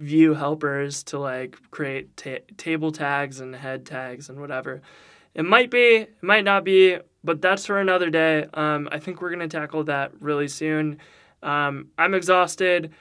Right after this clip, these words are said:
I'm going to leave you there with that, um, and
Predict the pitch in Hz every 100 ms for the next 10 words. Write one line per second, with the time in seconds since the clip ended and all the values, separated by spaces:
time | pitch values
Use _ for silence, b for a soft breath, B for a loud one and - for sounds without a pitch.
0 | b b _ 160 185 202 202 196 190 180
1 | 165 165 165 165 160 - 156 156 156 160
2 | 160 160 b b b - 151 147 147 147
3 | _ 156 139 143 147 143